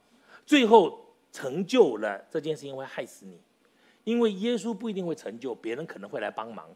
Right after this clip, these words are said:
这样听得懂吗？不需要，我告诉你，信心真的不是这样。没关系，有一天会见到上帝的，大家都会知道最后的结果会是什么。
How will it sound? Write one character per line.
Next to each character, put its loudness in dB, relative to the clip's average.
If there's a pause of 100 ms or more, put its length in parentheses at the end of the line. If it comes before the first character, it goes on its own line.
(160)
这 -10
样 -6
听 -12
得 -10
懂 -12
吗？ -20 (2250)
不 -18
需 -18
要， -18 (600)
我 -10
告 -6
诉 -12
你， -12
信 -14
心 -18
真 -8
的 -10
不 -20
是 -20
这 -18
样。 -16 (1300)
没 -10
关 -10
系， -16 (320)
有 -8
一 -2
天 -8
会 -4
见 -6
到 -4
上 -10
帝 -14
的， -18
大 -6
家 -4
都 -6
会 -6
知 -14
道 -6 (720)
最 -6
后 -10
的 -12
结 -12
果 -16 (420)
会 -12
是 -18
什 -20
么。 -20